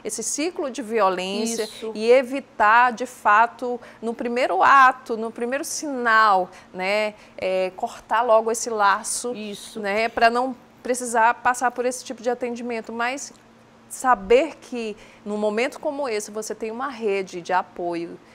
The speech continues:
Speaker 1: que pode te acompanhar nessa
Speaker 2: Exato.
Speaker 1: situação que é extremamente difícil pra mulher, é muito bom.
Speaker 2: É. Olha, a Girlene Araújo, que foi aquela vítima de feminicídio do Passo, que levou dezoito golpes de faca, ficou internada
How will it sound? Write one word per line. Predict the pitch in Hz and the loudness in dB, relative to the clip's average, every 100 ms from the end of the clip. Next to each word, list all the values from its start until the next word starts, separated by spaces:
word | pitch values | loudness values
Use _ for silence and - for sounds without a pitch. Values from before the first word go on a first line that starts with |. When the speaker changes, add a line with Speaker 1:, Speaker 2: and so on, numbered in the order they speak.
| - - | -20 -14
Speaker 1:
que | 196 | -14
pode | - 208 208 220 220 | -2 4 6 4 -2
te | - 208 | -4 -6
acompanhar | 190 226 226 226 247 226 214 190 170 160 175 | -4 -6 -6 -6 -8 -6 -6 -2 -2 -2 -6
nessa | 196 196 208 185 | -10 -6 -2 -2
Speaker 2:
Exato. | |
Speaker 1:
situação | 175 220 170 202 208 226 | -2 -2 2 2 0 -6
que | 226 - | -8 -8
é | 269 | -10
extremamente | 269 - 277 254 285 294 240 247 233 | -10 -12 -8 -8 -6 -6 -6 -8 -8
difícil | 220 220 247 262 | -10 -8 -10 -10
pra | - | -10
mulher, | 226 214 220 226 - - - - - - | -8 -4 -6 -6 -14 -20 -20 -20 -20 -12
é | 269 | -10
muito | 294 311 | -8 -8
bom. | 269 175 | -8 -8
Speaker 2:
É. | - - - - - | -10 -16 -20 -18 -6
Olha, | 285 254 - | -4 -2 -2
a | 262 | -4
Girlene | 277 294 277 262 226 185 147 143 | -4 -6 -4 -2 -2 -4 -8 -12
Araújo, | - 190 208 202 175 147 143 | -10 -8 -4 -4 -4 -8 -12
que | - | -16
foi | - 175 | -10 -10
aquela | 170 180 170 | -8 -8 -6
vítima | 180 185 190 | -8 -10 -12
de | 180 | -12
feminicídio | - 180 180 170 - 165 165 | -10 -8 -8 -10 -10 -10 -12
do | 165 | -14
Passo, | - 165 - | -8 -8 -8
que | 165 | -12
levou | 156 165 | -8 -8
dezoito | 156 190 170 123 185 214 202 | -2 -2 -2 -2 -2 -2 -2
golpes | 185 180 | -4 -4
de | - | -12
faca, | - 156 - - _ _ _ - - | -10 -10 -10 -20 _ _ _ -20 -20
ficou | - 180 190 | -14 -8 -6
internada | 185 190 185 185 175 175 | -6 -6 -6 -6 -6 -8